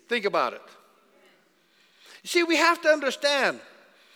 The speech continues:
that it's not a once-off revelation, but it's a journey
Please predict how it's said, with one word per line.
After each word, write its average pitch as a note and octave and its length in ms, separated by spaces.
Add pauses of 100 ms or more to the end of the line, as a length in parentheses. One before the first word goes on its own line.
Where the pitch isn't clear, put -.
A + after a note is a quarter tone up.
(180)
that A3 100
it's G#3 160
not D#4 260 (400)
a G#3+ 80
once-off C4+ 920
revelation, B3 600
but A#3 160
it's A#3 180
a A3+ 60
journey A#3 720